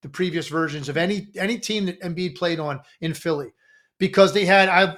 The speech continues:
said it a million times, they had massive issues at the lead guard position in big spots between Simmons and Harden. I don't feel that way about Maxey. This team had a flow to it, a bounce.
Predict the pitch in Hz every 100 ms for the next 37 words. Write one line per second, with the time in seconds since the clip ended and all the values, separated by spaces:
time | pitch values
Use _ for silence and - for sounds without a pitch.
0 | - - 196 185 180 196 196 160 151 175
1 | 170 170 180 196 190 170 170 - 160 131
2 | 175 160 165 160 165 147 160 151 147 151
3 | 143 139 131 _ _ _ 175 139 165 -
4 | - 170 139 - 147 170 151 170 160 143
5 | 139 156 151 135 - - 156 185 180 190
6 | 180 175 165 156 156 156 151 143 120 -
7 | _ _ _ 151 190 185 - 240 240 202
8 | 190 175 - 202 202 196 185 190 175 135
9 | 170 180 180 - -